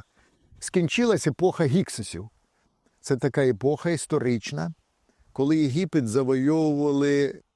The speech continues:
е, ті народи, які жили з юдеями там в Палестині.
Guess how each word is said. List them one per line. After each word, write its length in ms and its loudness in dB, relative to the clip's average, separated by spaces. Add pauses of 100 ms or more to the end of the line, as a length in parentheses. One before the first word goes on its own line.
(140)
е, 420 -2 (360)
ті 240 0
народи, 540 0
які 420 0
жили 540 0
з 160 -4
юдеями 640 0
там 240 -2
в 80 -10
Палестині. 680 0